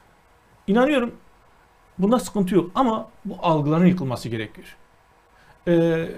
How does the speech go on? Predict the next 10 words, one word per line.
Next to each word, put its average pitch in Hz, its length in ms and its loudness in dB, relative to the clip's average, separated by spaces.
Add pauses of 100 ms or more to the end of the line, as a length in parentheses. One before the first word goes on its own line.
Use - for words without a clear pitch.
(120)
yakın 226 260 4
zamanda, 170 540 0
işte - 180 -2
Batman'dan 175 360 4
girdik 180 240 -2
ya 147 80 0
hocam, 117 200 -4 (480)
yakın - 180 -2
zamanda, 190 560 0 (480)
e, 160 60 -4